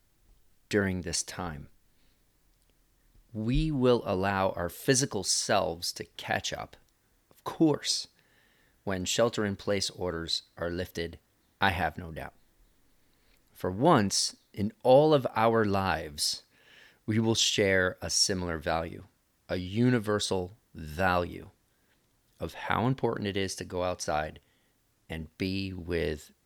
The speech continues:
people. This value has always been universally accepted by Democrats and Republicans alike, and yet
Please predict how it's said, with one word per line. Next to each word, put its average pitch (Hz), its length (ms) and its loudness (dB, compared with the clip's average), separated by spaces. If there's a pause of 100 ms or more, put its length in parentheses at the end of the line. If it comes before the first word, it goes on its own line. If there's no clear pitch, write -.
people. 95 400 -10 (1400)
This 139 260 4
value 104 800 -2 (800)
has 110 420 4 (220)
always 131 460 8
been 101 280 2
universally 98 580 -4
accepted 87 600 -2 (920)
by 101 500 6 (720)
Democrats 127 540 6
and 104 140 4
Republicans 95 580 0
alike, 78 420 -6 (1300)
and 104 340 2
yet 120 520 4